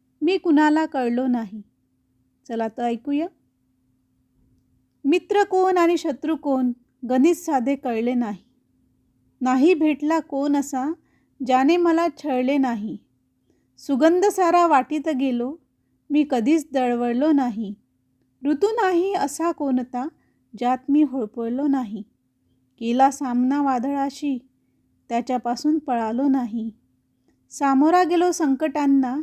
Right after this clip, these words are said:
त्यांना पाहून वळलो नाही. पचवून टाकले दुःख सारे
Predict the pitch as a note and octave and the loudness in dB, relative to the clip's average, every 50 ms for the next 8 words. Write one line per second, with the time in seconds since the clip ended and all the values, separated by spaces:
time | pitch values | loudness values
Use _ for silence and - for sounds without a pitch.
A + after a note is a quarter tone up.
0 | - _ _ _ _ _ _ _ - A#3+ B3 B3 B3+ C#4+ D4+ D4 D4 C#4 C#4 C4+ | -10 _ _ _ _ _ _ _ -4 0 2 2 2 2 2 0 0 0 2 4
1 | D4+ D4+ D4 C#4+ C4 B3 A#3 A#3+ A#3+ C4 C#4+ C#4+ C4+ B3+ B3 G3+ F#3+ A3 G3+ G#3 | 4 4 4 4 2 2 0 0 0 2 2 2 2 0 0 -4 -8 -10 -10 -12
2 | - _ _ _ _ _ _ _ _ _ _ _ _ _ _ - C#4 D4 C#4 D4+ | -12 _ _ _ _ _ _ _ _ _ _ _ _ _ _ -2 0 0 2 2
3 | F#4+ G#4+ G#4+ A4 - G4+ F#4 - F4+ F#4 F#4+ C#4 D#4 D4 - - - E4 E4+ - | 0 0 0 0 -2 -2 -2 0 0 0 2 2 0 -2 -4 -4 -4 -4 -2 -2
4 | E4 D4 C#4 C4 C4 A3+ G#3+ | -2 -2 0 0 -2 -4 -6